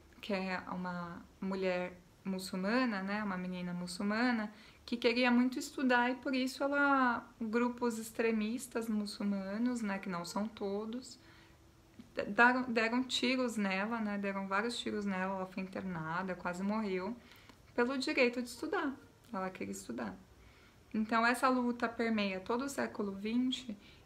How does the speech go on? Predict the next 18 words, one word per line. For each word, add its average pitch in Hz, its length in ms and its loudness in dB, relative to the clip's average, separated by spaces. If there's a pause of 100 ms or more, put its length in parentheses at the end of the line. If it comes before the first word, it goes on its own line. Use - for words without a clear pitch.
e 233 80 2
vão 240 200 2
ter 262 260 2
picos, 262 500 0
né? 208 360 0
Momentos 233 760 0
em 247 160 4
que 240 120 -2
as 233 160 0
mulheres 226 400 0
vão 233 140 -2
estar 226 280 -4
cada 233 260 4
vez 247 200 0
mais 262 220 2
restritas 285 680 -2
ao 285 120 6
lar 254 440 4